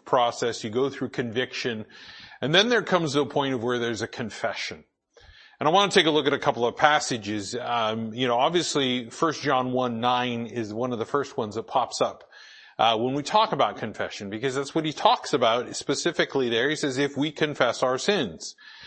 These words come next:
he's faithful and just to con-, uh, forgive us our sins and to cleanse us from all unrighteousness."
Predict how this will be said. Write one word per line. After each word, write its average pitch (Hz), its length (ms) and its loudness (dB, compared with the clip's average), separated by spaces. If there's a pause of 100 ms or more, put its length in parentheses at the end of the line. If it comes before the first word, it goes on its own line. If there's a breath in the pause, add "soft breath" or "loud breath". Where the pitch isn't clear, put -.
(160 loud breath)
he's 165 200 2
faithful 143 360 2
and 123 80 0
just 120 180 0
to 135 80 -4
con-, 120 340 -2
uh, 120 220 2
forgive 127 320 2
us 131 160 0
our 117 100 2
sins 117 360 -4
and 104 100 -6
to 127 60 -6
cleanse 123 320 2
us 127 120 -4
from 113 240 -4
all 104 240 2
unrighteousness." 127 840 -2